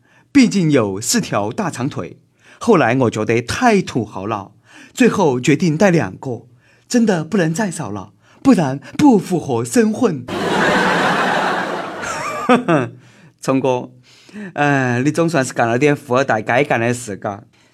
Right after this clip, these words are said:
大家都莫套他哈，让他静静地装逼吧，他有那个资本。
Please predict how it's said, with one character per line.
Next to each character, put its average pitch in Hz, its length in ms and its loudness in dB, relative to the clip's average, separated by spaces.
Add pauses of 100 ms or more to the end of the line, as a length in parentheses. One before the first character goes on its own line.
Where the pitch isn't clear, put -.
大 175 200 2
家 208 160 4
都 220 120 2
莫 240 200 2
套 160 200 2
他 185 240 4
哈， 165 460 0 (320)
让 165 180 2
他 185 240 2
静 196 280 -2
静 202 160 -4
地 180 100 -2
装 175 260 0
逼 190 240 -6
吧， 147 380 -2 (180)
他 - 160 -2
有 226 120 4
那 180 100 2
个 147 100 0
资 151 300 -6
本。 165 460 -4